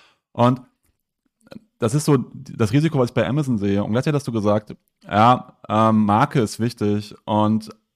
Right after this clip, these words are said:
Unternehmen waren erfolgreich, wenn sie bei Instagram und Facebook gewesen sind. Aus deiner Sicht, wie wichtig ist denn dann, wenn ich auf der Plattform bin, das Thema der Markenbildung, äh, dass ich eine starke Marke und sichtbare Marke auch habe?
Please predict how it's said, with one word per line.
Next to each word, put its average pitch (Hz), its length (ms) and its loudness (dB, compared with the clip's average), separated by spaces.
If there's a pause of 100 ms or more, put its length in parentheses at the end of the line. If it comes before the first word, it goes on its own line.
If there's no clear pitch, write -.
(120)
Unternehmen 117 500 0
waren 117 140 4
erfolgreich, 110 580 -2
wenn 107 100 0
sie 107 60 -2
bei 98 140 0
Instagram 107 380 -2
und 101 100 -4
Facebook 131 300 -6
gewesen 95 340 -4
sind. 104 240 -4 (720)
Aus 107 160 -4
deiner 139 220 4
Sicht, 131 240 0 (200)
wie 120 160 2
wichtig 147 300 0
ist - 220 -8
denn 117 160 0
dann, 127 520 0
wenn 110 120 0
ich 113 80 -2
auf - 60 -6
der 120 80 0
Plattform 127 360 -2
bin, 107 280 4 (220)
das 104 160 -2
Thema 127 220 6
der 104 120 6
Markenbildung, 101 1120 2
äh, 101 200 0
dass 104 120 0
ich 113 100 -6
eine 110 80 -2
starke 117 560 -2
Marke 107 560 0
und 107 220 -6
sichtbare 104 400 0
Marke 92 320 -2
auch 87 180 -6
habe? 90 260 -6